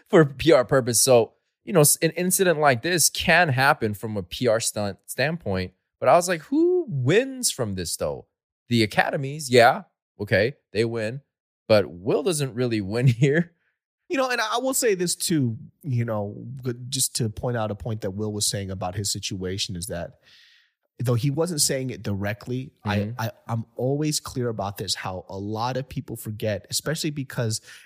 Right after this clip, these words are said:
Speaker 2: entertainment has evolved into this crazy monster now.
Speaker 1: Yeah.
Speaker 2: It's not just you get to see somebody on T V and film now. It's you see them on Instagram,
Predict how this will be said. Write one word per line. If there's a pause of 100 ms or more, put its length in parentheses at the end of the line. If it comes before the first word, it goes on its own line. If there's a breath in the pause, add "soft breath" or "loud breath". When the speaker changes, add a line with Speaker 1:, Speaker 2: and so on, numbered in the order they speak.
Speaker 2:
entertainment
has
evolved
into
this
crazy
monster
now. (100)
Speaker 1:
Yeah.
Speaker 2:
It's
not
just
you
get
to
see
somebody
on
T
V
and
film
now.
It's
you
see
them
on (360 soft breath)
Instagram,